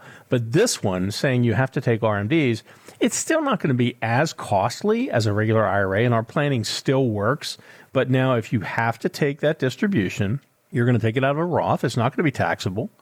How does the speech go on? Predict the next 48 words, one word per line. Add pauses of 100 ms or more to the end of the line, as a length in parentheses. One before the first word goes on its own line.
(380)
And
you
would
have
that
false
sense
of
security
of, (260)
"Eh,
it's
no
big
deal.
It's
not
gonna
cost
me
anything.
I,
I (320)
had
to
take
an
extra
twenty,
thirty
thousand
dollars
out.
Okay,
but
if
I
didn't
spend
it, (600)
I'm
gonna
put
it
over
into
my
investment